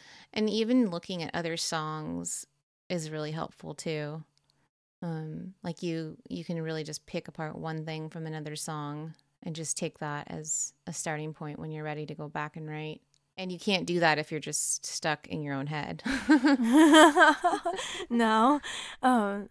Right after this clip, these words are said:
Speaker 2: so a big thing that you and I have to deal with a lot is finding ways to be creative and inspired during times we have to be, like co-writing or at retreats and things like that.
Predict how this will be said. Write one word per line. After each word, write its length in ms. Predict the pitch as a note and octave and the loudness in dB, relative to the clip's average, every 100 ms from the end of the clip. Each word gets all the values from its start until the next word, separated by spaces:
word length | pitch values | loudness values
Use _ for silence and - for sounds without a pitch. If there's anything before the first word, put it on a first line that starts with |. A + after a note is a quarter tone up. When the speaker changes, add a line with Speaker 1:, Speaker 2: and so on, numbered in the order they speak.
| _ _ | _ _
Speaker 2:
so 300 | - D4 B3+ | 4 6 6
a 40 | |
big 240 | A3+ C4+ C#4 | 4 0 2
thing 220 | C4 C4 | 0 2
that 160 | A#3+ G3 | 2 2
you 180 | G3 G3+ | 0 0
and 140 | G3 | 2
I 140 | F#3 F#3+ | 2 2
have 220 | F#3+ - | 0 -2
to 80 | F#3 | -4
deal 280 | - F#3 | -2 0
with 300 | F3+ F#3 F3+ - - | 0 -2 -4 -12 -4
a 80 | F#3+ | -2
lot 480 | F#3 F#3 F3+ F3 - | 0 2 2 0 -4
is 520 | G3 F3+ F3 F#3+ - - _ - | -4 -4 -4 -4 -6 -6 _ 0
finding 400 | F#3+ F#3+ G#3 G3+ | 2 2 -2 -2
ways 400 | G3+ G3 G3+ - | -2 0 0 0
to 180 | - A3+ | 0 0
be 120 | A#3+ | -2
creative 520 | - A#3+ A3+ A#3+ A3+ | -2 0 4 2 2
and 140 | G#3+ | 0
inspired 720 | A3 A3 A#3 A3+ A#3+ B3 A#3+ G#3 | 0 0 0 2 2 2 0 0
during 240 | G3+ G3+ | -2 -2
times 420 | G3 G3 F#3+ G3 | -4 -4 -6 -4
we 100 | G3 | -6
have 260 | F3 F#3 - | -6 -10 -8
to 100 | B3 | -4
be, 260 | C4+ C4+ | 0 0
like 320 | B3+ G3+ G3 - | 0 -2 -4 -4
co-writing 800 | A#3+ G#3+ G#3 G3+ G3+ G3+ G3+ - | -2 0 0 0 -2 -2 -4 -6
or 340 | G#3 G3 G3 G3 | -4 -2 0 0
at 160 | F#3+ | -2
retreats 800 | G3 F#3 - A3 G#3+ A3 - - - - - - - | -2 -2 -2 0 0 0 -2 -6 -6 -16 -16 -10 0
and 260 | F#3+ F#3 | 0 0
things 220 | G#3 G#3 | -2 -2
like 200 | F#3+ F3+ - | -2 -4 -4
that. 360 | - - - | -2 -2 -4